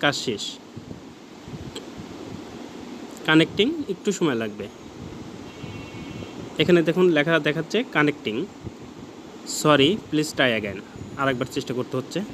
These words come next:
কারণ আমাদের নেটটা হয়তো বা যদি নেট চলে যায় তাহলে আর পারবো না। তবে নেট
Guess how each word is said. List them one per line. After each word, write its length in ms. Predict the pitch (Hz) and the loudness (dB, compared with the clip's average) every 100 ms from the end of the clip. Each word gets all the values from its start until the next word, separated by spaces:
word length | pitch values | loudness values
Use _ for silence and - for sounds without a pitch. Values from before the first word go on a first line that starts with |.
| - | -8
কারণ 240 | 135 123 113 - - - - - | -2 -2 -2 -6 -12 -12 -12 -4
আমাদের 260 | 139 139 131 | 2 6 6
নেটটা 540 | 113 160 - - 180 - - - - - - - - - - - - - | 8 6 6 2 2 2 -10 -12 -14 -14 -14 -14 -14 -14 -14 -14 -10 2
হয়তো 320 | 147 147 151 | 4 6 8
বা 320 | 143 139 139 139 | 10 8 6 2
যদি 180 | 135 143 | 2 6
নেট 200 | 147 165 165 | 6 6 6
চলে 240 | 170 160 | 6 8
যায় 140 | 165 190 | 6 2
তাহলে 240 | 143 143 135 | 4 6 4
আর 60 | 120 | 6
পারবো 260 | 123 107 | 4 4
না। 160 | 110 180 - - - - - - - - - - - - - - - - - - - - - - | 2 0 -4 -14 -14 -14 -14 -14 -14 -14 -14 -14 -14 -14 -14 -14 -14 -14 -12 -12 -12 -10 -8 2
তবে 140 | 147 151 | 8 10
নেট 240 | 156 214 | 12 10